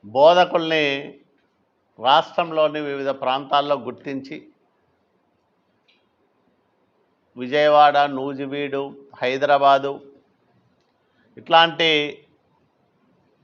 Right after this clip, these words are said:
ప్రాంతాల నుంచి ఇక్కడికి తీసుకొచ్చి వాళ్ళు ఒక్కొక్క సబ్జెక్టు ఎనిమిది రోజుల నుంచి పది రోజుల పాటు బోధిస్తారు. వాళ్ళు ఆ సబ్జెక్టు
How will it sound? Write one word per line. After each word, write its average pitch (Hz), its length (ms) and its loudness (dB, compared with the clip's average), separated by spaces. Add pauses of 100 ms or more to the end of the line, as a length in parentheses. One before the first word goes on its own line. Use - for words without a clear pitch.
(560)
ప్రాంతాల 156 520 2 (140)
నుంచి 147 300 -8 (560)
ఇక్కడికి 135 380 -6
తీసుకొచ్చి 135 540 -10 (1300)
వాళ్ళు 151 380 4
ఒక్కొక్క 156 460 -2
సబ్జెక్టు 156 500 -4 (920)
ఎనిమిది 147 520 -6
రోజుల 160 280 -2
నుంచి 151 200 -12 (100)
పది 135 240 -2
రోజుల 139 320 -6
పాటు 131 300 -2 (560)
బోధిస్తారు. 131 720 -6 (1700)
వాళ్ళు 160 520 4 (460)
ఆ 143 40 2 (140)
సబ్జెక్టు 175 440 -4